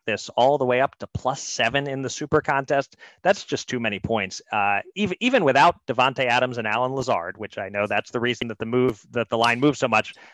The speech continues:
I actually think Green Bay can win this game outright. Uh, the Cardinals have some injury issues of their own. J J Watt appears done for the season. DeAndre Hopkins is questionable with a hamstring injury, although I expect him to play. Um,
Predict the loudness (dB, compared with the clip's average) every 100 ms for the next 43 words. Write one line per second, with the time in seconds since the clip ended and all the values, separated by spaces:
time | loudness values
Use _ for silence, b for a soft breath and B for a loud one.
0 | B B 0 2 2 0 0 -2 -2 -2
1 | 0 2 0 0 -6 -6 -6 -6 -4 -4
2 | -2 -4 -2 -4 -6 -4 -2 -2 2 4
3 | 4 0 0 -2 -6 -10 -6 -4 -4 -4
4 | -8 -14 -12 -6 -2 -2 -4 -6 -6 -6
5 | -8 -2 0 -2 -8 -10 -10 -8 -10 -10
6 | -14 -14 -6 -4 -2 -4 -6 B B -10
7 | -6 -4 -4 -2 -2 -2 -4 -6 -8 -14
8 | -4 -2 -2 -8 -4 -4 -4 -4 -4 -4
9 | -4 -4 -6 -6 -4 -2 0 -2 -4 -8
10 | -14 -16 -16 -16 -12 -10 -10 -12 B B
11 | -4 -4